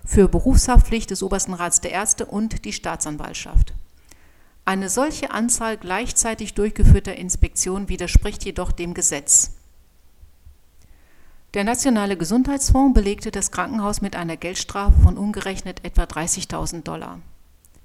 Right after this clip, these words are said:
Die Ärztekammern drohten mir mit dem Entzug meiner Zulassung zur Berufsausübung. Die Patientin forderte vom Krankenhaus rund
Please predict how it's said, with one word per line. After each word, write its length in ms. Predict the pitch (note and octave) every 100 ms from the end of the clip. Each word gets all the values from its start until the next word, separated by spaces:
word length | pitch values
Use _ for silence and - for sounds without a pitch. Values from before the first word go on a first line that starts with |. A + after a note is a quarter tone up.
| - _ - - _ _ _ _ -
Die 60 |
Ärztekammern 840 | F#3 - - - - D#3+ E3+ A3 B3 - -
drohten 440 | - G#3 A#3 B3 A3+
mir 220 | A#3 B3+
mit 180 | A3+ F#3+
dem 140 | F#3+
Entzug 400 | - E3 - C4
meiner 280 | G3+ F3+ E3+
Zulassung 560 | - B3 G3+ F#3 G#3 F3
zur 120 | G3
Berufsausübung. 1040 | E3 F#3 - - - - D3+ - F#2+ - - - - - _ - _ - _ _ _ - - -
Die 60 |
Patientin 640 | F#3+ F3+ - F#3 G#3+ C4 B3
forderte 380 | A3+ G#3+ G#3+ F#3+
vom 220 | - D#3
Krankenhaus 640 | - G3 G#3+ G3 G3 -
rund 260 | - G3+ G3+